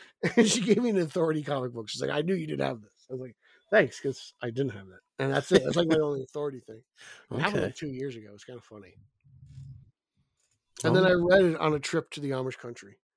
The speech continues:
Speaker 1: <laughs> I was
Speaker 2: Nice.
Speaker 1: like, I was like, "This is interesting." <laughs> I need something to do.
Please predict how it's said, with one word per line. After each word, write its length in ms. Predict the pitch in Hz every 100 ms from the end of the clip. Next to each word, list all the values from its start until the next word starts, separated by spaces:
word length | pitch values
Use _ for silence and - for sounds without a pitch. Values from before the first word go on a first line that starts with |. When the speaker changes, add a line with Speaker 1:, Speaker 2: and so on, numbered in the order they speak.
| _ _
Speaker 1:
<laughs> 380 | _ _ _ -
I 60 | 208
was 760 | 320 - - - 415 - 453 -
Speaker 2:
Nice. 640 | 127 123 120 151 214 208 208 - - -
Speaker 1:
like, 0 |
I 40 | 202
was 40 | 214
like, 80 | 180
"This 180 | 226 269
is 160 | 339
interesting." 680 | 202 190 151 185 - 196 254 -
<laughs> 240 | 202 -
I 60 | 262
need 220 | 269 311
something 320 | - 269 240 202
to 80 |
do. 320 | 170 208 165